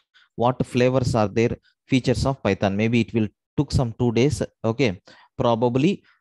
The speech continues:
uh, today is the Wednesday, right? So Thursday, Friday, we will finish this. Okay. Sir, from Monday or Tuesday, we are going to start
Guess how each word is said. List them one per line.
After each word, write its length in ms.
uh, 220
today 400
is 120
the 160
Wednesday, 580
right? 240
So 180
Thursday, 520
Friday, 720
we 180
will 180
finish 420
this. 380
Okay. 260
Sir, 200
from 240
Monday 460
or 100
Tuesday, 440
we 160
are 100
going 260
to 100
start 340